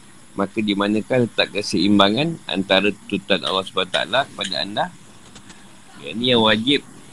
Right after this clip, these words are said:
bagi haknya dibanding dengan tuntutan anda kepadanya, keinginan dan bagi anda. Keterangan. Tuntutan, tuntutan hak Allah Ta'ala kepada si hambanya ialah berdiri tetap. Yang tetap berada pada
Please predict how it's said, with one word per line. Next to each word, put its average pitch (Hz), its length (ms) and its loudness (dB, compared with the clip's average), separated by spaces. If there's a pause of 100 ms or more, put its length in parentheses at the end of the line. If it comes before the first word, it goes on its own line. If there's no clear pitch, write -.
(120)
bagi 104 320 4
haknya 151 560 4 (240)
dibanding 107 480 4
dengan 117 320 2
tuntutan 110 480 0
anda 123 320 2
kepadanya, 107 560 -6 (880)
keinginan 117 400 0
dan 107 160 0
bagi 95 240 2
anda. 82 320 -2 (1120)
Keterangan. 98 320 2 (1800)
Tuntutan, 123 480 0
tuntutan 131 560 -2
hak 147 240 0
Allah 117 260 0
Ta'ala 120 320 -2
kepada 117 300 -10
si 104 160 -8
hambanya 113 400 -4
ialah 117 260 -4
berdiri 107 380 -6
tetap. - 400 -2 (960)
Yang 95 160 -8
tetap 95 240 -2
berada 107 280 2 (200)
pada 98 320 0